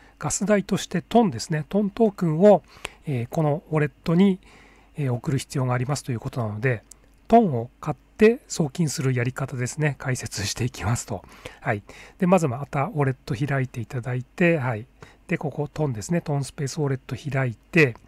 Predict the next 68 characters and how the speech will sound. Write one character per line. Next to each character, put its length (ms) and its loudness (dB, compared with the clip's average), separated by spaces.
は 120 -2
い。 100 -4
で、 100 -2
ト 180 2
ン 100 0
コ 200 0
イ 40 0
ン 100 -4
で 120 -14
す 140 -10
ね。 320 0
は 160 -4
い。 100 -8
今 140 4
回 120 -4
は 40 -8
ト 120 -4
ン 80 -4
コ 100 -6
イ 60 -4
ン。 40 -8
さ 160 -4
っ 60 -6
き 140 -2
は 140 0
ノ 100 -2
ッ 40 -14
ト 120 -4
コ 120 4
イ 40 2
ン 20 0
な 80 -2
ん 40 -6
で 60 -10
す 60 -14
け 60 -20
ど、 40 -16
今 180 4
回 160 -4
は 220 -2
ガ 120 0
ス 140 -4
代 180 6
な 120 4
の 120 0
で 140 -10
ト 160 0
ン 100 2
コ 160 0
イ 20 0
ン 40 0
で 80 -8
す 100 -12
ね。 100 0
ト 120 -2
ン 100 0
コ 160 -2
イ 40 0
ン 80 -2
を 60 -6
選 240 -4
ん 80 -4
で 80 -8
い 40 -10
た 160 -12
だ 120 -8
い 80 -6
て、 320 2